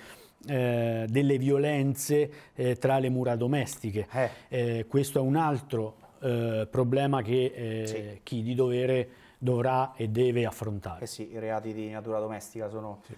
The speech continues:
Speaker 2: sono aumentati, c'è una percezione dell'aumento, eh, questo non lo diciamo noi, ma lo dicono le associazioni e soprattutto lo dicono coloro che poi se ne occupano anche a livello normativo, ecco, mettiamola, mettiamola così.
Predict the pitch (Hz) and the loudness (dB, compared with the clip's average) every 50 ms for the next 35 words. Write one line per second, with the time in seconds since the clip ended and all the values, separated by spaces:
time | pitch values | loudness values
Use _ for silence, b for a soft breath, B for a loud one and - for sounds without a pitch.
0 | B B B - 127 120 117 117 117 117 117 117 117 - 120 110 107 113 113 113 | B B B -8 -6 -2 -2 -2 0 -2 -4 -4 0 4 4 4 4 2 0 -2
1 | 113 113 110 - 117 113 110 113 110 - 117 - - 123 113 113 113 113 117 113 | -2 -2 -4 -4 -2 -2 -2 -2 -4 -4 -6 -6 -4 -2 -2 0 2 2 2 2
2 | 113 110 104 104 107 104 113 110 107 98 69 95 95 95 - 101 - - 104 101 | 2 0 -4 -6 -6 -4 -2 -2 -2 -2 -4 -8 -10 -10 -10 -12 -10 -10 -8 -8
3 | 98 98 98 101 101 104 104 101 101 101 101 107 98 113 107 113 110 107 104 98 | -8 -6 -8 -8 -10 -8 -8 -8 -8 -8 -8 -8 -6 -6 -6 -6 -6 -6 -6 -6
4 | 98 101 98 107 101 104 98 101 95 - - 107 110 - - 113 104 95 - 107 | -6 -6 -4 -4 -6 -6 -4 -6 -6 -6 -4 -6 -6 -4 -6 -8 -8 -8 -6 -6
5 | 104 101 - 113 - 110 104 104 110 104 107 104 101 - B B B B B B | -6 -6 -6 -6 -6 -4 -4 -2 -2 -2 -2 -2 -4 -6 B B B B B B
6 | B B B - - 123 120 120 120 117 107 123 117 117 - 127 117 - 123 117 | B B B -6 0 2 4 6 6 6 6 4 2 4 4 4 4 4 2 2
7 | 117 120 120 - - - - 113 113 113 110 110 110 107 - 113 107 107 110 110 | 4 4 4 4 4 2 -2 2 2 2 4 2 0 0 0 -2 -2 0 0 0
8 | 110 110 107 110 107 107 107 104 98 - - 113 113 107 107 110 110 107 - 113 | 0 0 0 0 0 0 0 -2 -4 -6 -6 -6 -4 -2 -2 -2 -2 -2 -2 -4
9 | 104 95 101 101 101 95 98 - - 98 107 - - 110 104 104 104 98 98 - | -4 -2 0 0 -2 -2 -4 -8 -14 -14 -14 -10 -10 -8 -6 -6 -6 -6 -8 -10
10 | - 113 110 - 110 101 101 95 90 - - - - | -14 -14 -10 -10 -8 -8 -8 -10 -12 -14 -20 -20 -20